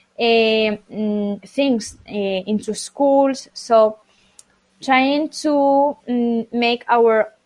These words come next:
uh, world better. So sometimes I think that we focus in, um, perfect world, and we say it, like, so far, so we decided to do nothing. So maybe if we try to make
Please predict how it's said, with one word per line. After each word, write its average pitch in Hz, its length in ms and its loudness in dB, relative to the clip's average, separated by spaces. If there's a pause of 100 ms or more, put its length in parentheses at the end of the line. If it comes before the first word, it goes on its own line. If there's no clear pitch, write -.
uh, 196 540 -2
world 214 460 2
better. 185 440 -2
So 202 420 2 (520)
sometimes 302 420 -4
I 302 60 0
think 294 200 -6
that 240 180 0
we 262 140 -4
focus 214 600 -2
in, 214 240 -6 (100)
um, 190 680 -2 (380)
perfect 285 500 0
world, 269 400 4 (840)
and 240 340 -2 (480)
we 262 200 -2
say 285 580 0
it, 277 140 -18
like, 247 400 0 (180)
so 277 460 0
far, 269 640 2 (180)
so 233 580 -2
we 240 140 -6
decided 247 480 -4 (100)
to 220 320 -4 (400)
do 226 120 -2
nothing. 190 500 -8
So 220 160 -8
maybe 247 360 -4
if 269 120 -10
we 269 80 -8
try 269 240 0
to 254 220 -6
make 240 300 -2